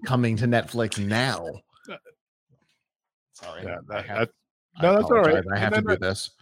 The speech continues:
Speaker 2: no, no, no, it's okay. <laughs>
Speaker 1: I have to go look. I have to go on Netflix right now
Speaker 2: Okay,
Speaker 1: and look
Speaker 2: okay.
Speaker 1: and see how weird this actually is, 'cause that's
Speaker 2: Okay.
Speaker 1: bonkers.
Speaker 2: <laughs>
Speaker 1: You may continue.
Speaker 2: Okay. <laughs> Okay.
Speaker 1: I
Speaker 2: While
Speaker 1: will report
Speaker 2: uh,
Speaker 1: back.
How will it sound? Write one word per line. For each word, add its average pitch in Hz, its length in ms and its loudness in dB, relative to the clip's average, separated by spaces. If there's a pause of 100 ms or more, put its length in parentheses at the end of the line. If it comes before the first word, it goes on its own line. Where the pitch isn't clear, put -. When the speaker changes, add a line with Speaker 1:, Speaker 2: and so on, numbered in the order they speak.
(100)
Speaker 2:
no, 208 140 -2
no, 226 180 0
no, 220 280 4
it's 185 140 -2
okay. 247 580 -6
<laughs> - 340 -18
Speaker 1:
I 104 80 0
have 127 160 0
to 143 60 -2
go 151 100 4
look. 151 320 2
I 127 80 0
have 143 100 0
to 170 80 -2
go 156 160 4
on 147 120 2
Netflix 131 380 -2
right 123 160 0
now 127 180 0
Speaker 2:
Okay, 101 80 -2
Speaker 1:
and 107 80 -6
look 110 240 -4
Speaker 2:
okay. - 180 -8
Speaker 1:
and 104 100 -2
see 110 320 -2 (240)
how 120 180 4
weird 113 380 4
this 104 160 0
actually 95 380 -4
is, 80 340 -6
'cause 98 160 -6
that's 92 220 -2
Speaker 2:
Okay. - 80 -18 (100)
Speaker 1:
bonkers. 92 520 -4 (440)
Speaker 2:
<laughs> 285 160 -16 (640)
Speaker 1:
You 240 140 2
may 190 160 4
continue. 120 560 2 (280)
Speaker 2:
Okay. - 340 2 (240)
<laughs> 277 120 2 (140)
Okay. 175 480 -2 (400)
Speaker 1:
I 123 140 4
Speaker 2:
While 160 100 6
Speaker 1:
will 160 180 6
report 131 440 4
Speaker 2:
uh, - 20 2
Speaker 1:
back. 113 480 -2